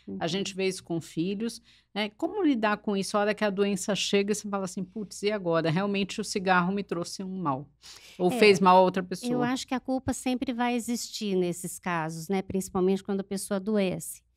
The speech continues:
Speaker 1: É, eu não diria que são todos os casos, mas eu diria que, que a, é a maioria, né, do que, do que pode acontecer.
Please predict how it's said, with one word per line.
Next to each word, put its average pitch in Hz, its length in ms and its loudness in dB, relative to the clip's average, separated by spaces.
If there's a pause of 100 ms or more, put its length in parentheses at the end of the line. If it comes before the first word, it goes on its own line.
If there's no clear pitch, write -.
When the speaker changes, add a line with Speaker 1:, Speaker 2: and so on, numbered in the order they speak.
(500)
Speaker 1:
É, 226 320 -2
eu 262 120 2
não 302 120 6
diria 294 280 0
que - 100 -8
são 320 180 2
todos 226 360 2
os 214 100 -6
casos, 175 400 0
mas 185 220 4
eu 185 80 -2
diria 190 280 -2
que, 190 80 -16 (220)
que 202 160 -6
a, 190 160 -4 (400)
é 190 180 -6
a 190 60 -2
maioria, 196 720 4 (140)
né, 190 340 4
do 190 140 -4
que, - 240 -12
do 185 180 -10
que - 160 -14
pode 190 300 -2
acontecer. 190 760 -4